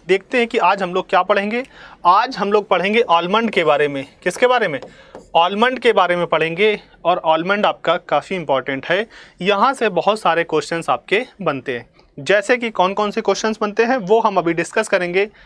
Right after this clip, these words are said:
पहले देखते हैं यहाँ पे कि ये इंपॉर्टेंट क्यों है। कह रहा फैमिली क्या होती है? आलमंड की फैमिली है रोजेसी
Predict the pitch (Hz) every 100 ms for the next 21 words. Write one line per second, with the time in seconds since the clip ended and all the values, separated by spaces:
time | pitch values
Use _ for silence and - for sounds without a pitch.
0 | - _ _ - 185 214 262 202 170 -
1 | 185 180 147 139 - 226 285 - _ 196
2 | 226 190 160 156 151 143 127 - - _
3 | - 214 247 233 - 196 220 240 240 240
4 | 220 220 226 226 233 - 175 196 214 214
5 | 220 208 180 196 214 190 180 165 175 185
6 | - 196 180